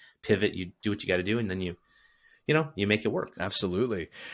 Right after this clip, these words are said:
Speaker 2: Absolutely. And so as you, as you talked about there at the end, you said something along the lines of, you know, things don't work out the way that you want. One of the questions we love asking our guests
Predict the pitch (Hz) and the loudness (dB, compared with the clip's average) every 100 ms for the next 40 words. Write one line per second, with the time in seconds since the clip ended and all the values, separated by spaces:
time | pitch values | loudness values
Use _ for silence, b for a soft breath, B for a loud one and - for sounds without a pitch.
0 | B 117 - 127 117 120 143 123 120 120 | B 2 4 4 4 6 8 6 6 2
1 | 113 123 135 131 135 139 131 143 123 139 | 4 2 2 2 6 6 6 4 8 8
2 | 123 113 120 123 104 120 139 165 127 - | 8 6 6 6 4 2 4 4 4 2
3 | 120 120 113 117 113 110 110 101 101 107 | 2 2 4 4 6 4 4 6 4 4
4 | 110 98 - 127 107 92 117 117 110 110 | 2 2 0 2 4 4 4 6 6 6
5 | 110 104 104 104 95 104 101 107 143 135 | 8 6 6 2 4 4 6 6 6 6
6 | - 110 117 101 98 101 98 101 95 - | 6 4 4 2 4 6 6 4 0 0
7 | 98 90 90 87 - - | 0 -2 0 -2 -2 -2